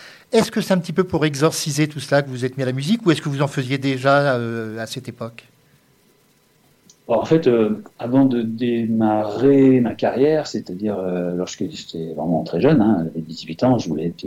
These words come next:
Speaker 2: guitariste, euh, professionnel. Mais bon, mes parents m'ont dit : « Non, ça, c'est pas un métier. » <laughs> C'est comme ça que ça se traitait à l'époque. « C'est pas vraiment un métier, donc, euh, peut-être qu'il faudrait que tu vois autre chose. » Donc, c'est comme ça que je suis parti, effectivement, dans les chasseurs alpins.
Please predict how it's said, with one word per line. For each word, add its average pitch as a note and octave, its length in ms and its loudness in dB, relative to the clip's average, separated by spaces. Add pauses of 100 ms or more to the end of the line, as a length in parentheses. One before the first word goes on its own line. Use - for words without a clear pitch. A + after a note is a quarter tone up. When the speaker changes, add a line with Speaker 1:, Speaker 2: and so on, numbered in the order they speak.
Speaker 2:
guitariste, - 540 -6
euh, D#3+ 240 -2
professionnel. - 580 0 (600)
Mais E2+ 140 0
bon, F2+ 320 4
mes E2+ 120 6
parents F2+ 300 4
m'ont E2 140 4
dit : « F2+ 180 0
Non, G#2 180 6
ça, G2 160 0
c'est F2 140 -8
pas F#2 100 -6
un F#2+ 80 -2
métier. » G#2 460 0 (260)
<laughs> - 100 -16
C'est - 140 -12
comme - 140 -14
ça - 140 -4
que - 100 -8
ça - 160 0
se - 120 -8
traitait F#2 300 -2
à E2+ 40 -2
l'époque. « F#2 340 0 (560)
C'est - 180 0
pas D3+ 240 4
vraiment C#3 300 6
un A#2+ 60 0
métier, B2 600 2
donc, A2+ 300 -4
euh, F#2+ 400 2
peut-être G2 320 -4
qu'il - 140 -10
faudrait G2 160 -4
que G#2+ 60 -8
tu - 100 -12
vois G#2 160 0
autre G#2 160 -2
chose. » E2+ 180 -4
Donc, E2+ 100 -2
c'est E2+ 120 -12
comme - 80 -10
ça A2 160 -2
que A2 40 -6
je - 60 -12
suis F2+ 100 -10
parti, - 340 -4
effectivement, G2 360 -4
dans F#2+ 100 0
les E2+ 160 0
chasseurs E2+ 300 0
alpins. - 300 0